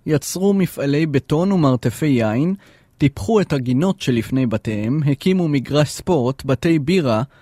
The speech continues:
וכמובן גם בתי עלמין. בית העלמין הטמפלרי של ירושלים נמצא ממש על רחוב עמק רפאים, חבוי מאחורי חומה ושערי ברזל גבוהים. בית העלמין הוא מבחינת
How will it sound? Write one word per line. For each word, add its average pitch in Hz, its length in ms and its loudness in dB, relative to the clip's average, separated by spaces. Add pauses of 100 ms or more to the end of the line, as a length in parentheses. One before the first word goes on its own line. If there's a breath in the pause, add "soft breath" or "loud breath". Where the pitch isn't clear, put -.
(360 soft breath)
וכמובן 160 580 4
גם 135 180 4
בתי 117 220 -2
עלמין. 95 420 -4 (640 soft breath)
בית 104 220 -4
העלמין 113 340 2
הטמפלרי 147 580 -4
של 135 180 -6
ירושלים 135 600 -2
נמצא 151 480 0
ממש 156 440 2
על 185 60 -2
רחוב 147 360 -2
עמק 127 260 -4
רפאים, 117 500 -6 (500 soft breath)
חבוי 156 360 2
מאחורי 160 540 0
חומה 143 560 0
ושערי 127 500 -2
ברזל 113 420 -2
גבוהים. 101 520 -6 (840 soft breath)
בית 98 240 -8
העלמין 104 400 0
הוא 135 100 2
מבחינת 127 560 -2